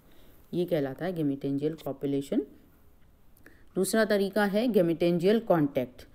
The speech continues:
तो इसमें दो gametangia होती हैं, फीमेल gametangia oogoneum तथा मेल gametangia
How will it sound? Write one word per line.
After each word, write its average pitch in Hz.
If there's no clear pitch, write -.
तो 190
इसमें 240
दो 220
gametangia 175
होती 180
हैं, 277
फीमेल 170
gametangia 170
oogoneum 156
तथा 165
मेल 160
gametangia 147